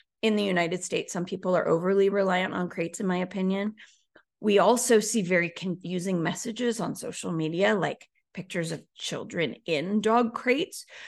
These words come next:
which I think ruins the concept of a yes space. So for example,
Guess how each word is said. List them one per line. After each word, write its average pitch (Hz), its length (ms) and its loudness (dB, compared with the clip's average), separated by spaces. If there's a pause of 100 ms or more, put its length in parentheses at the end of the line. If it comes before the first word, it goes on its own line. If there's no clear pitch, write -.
(140)
which 185 240 2
I 170 100 4
think 185 440 0 (340)
ruins 180 640 4
the 185 100 -2
concept 262 560 0
of - 120 -6
a - 80 -8
yes - 260 -10
space. - 380 -12
So 196 160 2
for 202 160 2
example, 180 640 0